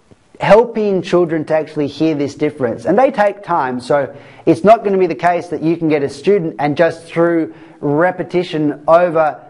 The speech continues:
you know, thirty minutes, you're gonna get them to hear the difference between the two. If they've been brought up in a family that only speaks, say, Chinese or Japanese, they're gonna struggle for a little bit.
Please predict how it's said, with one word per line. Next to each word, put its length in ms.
you 120
know, 340
thirty 300
minutes, 440
you're 240
gonna 180
get 160
them 160
to 80
hear 220
the 120
difference 320
between 400
the 80
two. 200
If 160
they've 180
been 200
brought 220
up 320
in 160
a 60
family 460
that 140
only 380
speaks, 320
say, 160
Chinese 400
or 60
Japanese, 680
they're 120
gonna 160
struggle 440
for 160
a 60
little 300
bit. 300